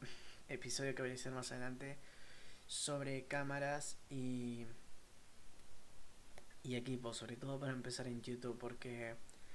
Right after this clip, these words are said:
hay un montón de videos y la verdad es que hay muchos que tienen muy, muy poca información. Por ejemplo, la otra vez estaba viendo un video de mi youtuber favorito, no voy a decir quién es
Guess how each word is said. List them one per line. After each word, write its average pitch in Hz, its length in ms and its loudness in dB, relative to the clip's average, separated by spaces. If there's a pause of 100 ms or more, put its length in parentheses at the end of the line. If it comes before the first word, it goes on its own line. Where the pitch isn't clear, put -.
(340)
hay 151 200 2
un 165 60 2
montón 151 360 2
de 143 100 2
videos 135 680 2 (580)
y 127 480 0 (160)
la 135 140 6
verdad 131 200 4
es 151 100 2
que 156 420 2
hay 156 220 2
muchos 170 500 2
que 139 140 -4
tienen 143 540 0
muy, 143 680 0
muy 147 260 0
poca 151 320 -2
información. 135 720 -2 (680)
Por 143 100 0
ejemplo, 143 400 0
la 131 140 2
otra 143 160 -2
vez 160 160 4
estaba 143 260 4
viendo 143 360 0 (100)
un 135 240 -2
video 135 440 2
de 120 280 -2
mi 117 140 -4
youtuber 123 340 0
favorito, 127 460 -2
no 131 60 -2
voy 123 60 -2
a 117 40 2
decir 117 200 -2
quién 120 180 -2
es 127 280 -2